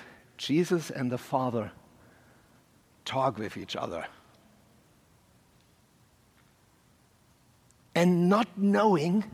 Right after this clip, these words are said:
you could be there, listen to them,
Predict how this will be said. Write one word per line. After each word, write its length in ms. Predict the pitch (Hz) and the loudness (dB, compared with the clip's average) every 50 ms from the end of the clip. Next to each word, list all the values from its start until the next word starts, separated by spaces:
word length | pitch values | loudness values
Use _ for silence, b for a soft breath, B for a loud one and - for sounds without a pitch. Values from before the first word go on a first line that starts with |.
| B B B B B B B B B B B B - - - | B B B B B B B B B B B B -20 -16 -12
you 300 | 143 139 165 208 226 - - | -4 0 2 2 2 2 0
could 340 | - - 214 214 - - - | -2 -2 -2 -4 -4 -6 -4
be 180 | 202 196 196 | -2 0 0
there, 400 | 185 165 180 196 185 165 - - - - - - - - - - - - _ - _ - | 0 -2 -4 -4 -4 -6 -8 -10 -10 -14 -16 -20 -20 -20 -20 -20 -20 -20 _ -20 _ -6
listen 460 | 131 139 151 175 190 185 - 185 139 | -4 0 0 2 2 2 0 -2 -2
to 160 | - - 123 | -4 -4 -6
them, 240 | 120 170 - - - | -6 -6 -8 -8 -10